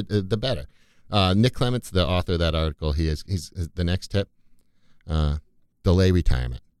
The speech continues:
While you may want, wanna delay those discussions with your kids, you may have to delay retirement to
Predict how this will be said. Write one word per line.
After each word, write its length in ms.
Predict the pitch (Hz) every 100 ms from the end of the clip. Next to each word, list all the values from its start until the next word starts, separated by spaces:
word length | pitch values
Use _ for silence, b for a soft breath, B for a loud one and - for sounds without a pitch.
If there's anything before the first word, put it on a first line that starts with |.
| _ _ _ _ _ _
While 340 | - 92 90 87
you 140 | 87
may 220 | 87 101
want, 300 | 107 101 92
wanna 240 | 90 87 80
delay 440 | 71 76 80 80
those 280 | 73 71 73
discussions 560 | - - 80 - 80 80
with 100 | 73
your 120 | 71
kids, 420 | - 104 139 -
you 180 | 87 104
may 260 | 110 92 104
have 240 | 104 98
to 100 | -
delay 340 | 80 82 85 85
retirement 600 | 80 - 78 73 71 -
to 260 | 85 76